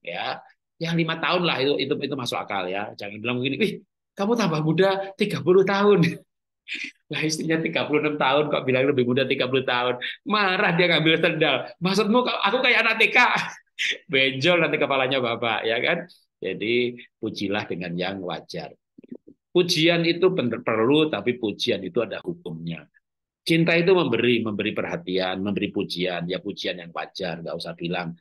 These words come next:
"Kamu lebih muda tiga puluh tahun," itu namanya menghina malah, kayak kamu, sama aja bilang, "Kamu kayak anak T K," gitu ya.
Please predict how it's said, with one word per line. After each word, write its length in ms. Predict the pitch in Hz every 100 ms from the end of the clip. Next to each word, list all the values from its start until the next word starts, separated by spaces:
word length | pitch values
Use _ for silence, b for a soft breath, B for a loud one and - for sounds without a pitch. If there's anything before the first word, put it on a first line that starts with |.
| _
"Kamu 160 | 87 95 98
lebih 160 | 87
muda 240 | 82 87 90
tiga 240 | - 78
puluh 160 | 73 87
tahun," 480 | 82 71 85 82 76
itu 160 | 85
namanya 320 | 80 73 85
menghina 480 | 85 85 85 85 82
malah, 320 | 76 71 71
kayak 240 | - 78 -
kamu, 240 | 82 170 -
sama 240 | - 92
aja 160 | - 160 131
bilang, 240 | 104 101
"Kamu 160 | 95 127
kayak 180 | 127 113
anak 80 | 113
T 80 | 151 156
K," 100 | 135 127 123 120
gitu 240 | 87 90 - -
ya. 240 | 113 117